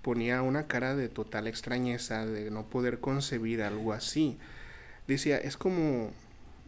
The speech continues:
es como un cortocircuito adentro de tu cuerpo al ingerir algo caliente y luego algo frío",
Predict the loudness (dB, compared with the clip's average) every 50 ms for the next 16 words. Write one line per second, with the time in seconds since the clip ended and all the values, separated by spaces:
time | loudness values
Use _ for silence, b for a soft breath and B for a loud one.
0 | -18 -16 -16 -16 -14 -12 -6 -2 0 2 2 4 4 4 4 4 2 0 0 0
1 | 0 -2 -2 -2 -2 0 -2 0 2 0 2 2 0 0 -2 -2 -2 -4 -4 -4
2 | -6 -2 0 2 2 2 0 -2 -6 -6 -6 -6 -8 -12 -18 -16 -16 -8 -4 -2
3 | 0 0 0 0 0 0 0 2 0 -2 -2 -2 -2 -2 0 0 0 0 0 -2
4 | 0 2 2 2 0 0 -2 -2 -2 -2 -2 -2 0 0 -2 -2 -4 -6 -6 -6
5 | -8 -10 -4 -2 0 0 0